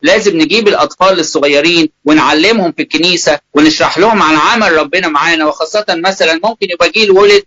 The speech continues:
لا يعرف ال-، المتاعب التي عانتها الكنيسة في بناء هذا المبنى اللي هم قاعدين فيه.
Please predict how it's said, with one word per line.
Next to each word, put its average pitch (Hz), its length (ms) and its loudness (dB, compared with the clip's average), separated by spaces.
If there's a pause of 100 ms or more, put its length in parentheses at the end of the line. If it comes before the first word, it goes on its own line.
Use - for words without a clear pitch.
(120)
لا 175 140 2
يعرف 196 440 0
ال-، 160 280 -2 (400)
المتاعب 170 600 -2
التي 190 320 -2
عانتها 170 420 -2
الكنيسة 180 540 -2
في 165 60 -2
بناء 175 440 0
هذا 175 160 0
المبنى 180 320 0
اللي 196 340 -2
هم 190 80 0
قاعدين 156 460 -2
فيه. 180 220 -2